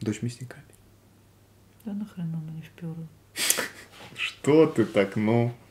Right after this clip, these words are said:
Speaker 2: Ну, она, две карты открыты, и этот у меня есть, конечно, хрен один. Не хочу его брать.
Speaker 1: Ну, хорошо.
Speaker 2: А вот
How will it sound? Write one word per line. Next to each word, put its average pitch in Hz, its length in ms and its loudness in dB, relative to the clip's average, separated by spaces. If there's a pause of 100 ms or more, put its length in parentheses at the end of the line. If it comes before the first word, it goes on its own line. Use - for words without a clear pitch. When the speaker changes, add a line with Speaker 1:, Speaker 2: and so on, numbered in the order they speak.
(1300)
Speaker 2:
Ну, 269 220 2
она, 254 420 6
две 214 260 2
карты 214 380 4
открыты, 196 520 4
и 143 280 0
этот - 600 -4
у 139 40 -8
меня 160 280 -4
есть, 185 280 0
конечно, 127 460 -4 (580)
хрен 131 240 -8
один. 131 240 -12 (720)
Не 160 120 -8
хочу 160 340 -14
его - 360 -18
брать. - 240 -20 (1400)
Speaker 1:
Ну, 110 200 -6
хорошо. - 420 -16 (4000)
Speaker 2:
А 156 140 -10
вот 151 360 -10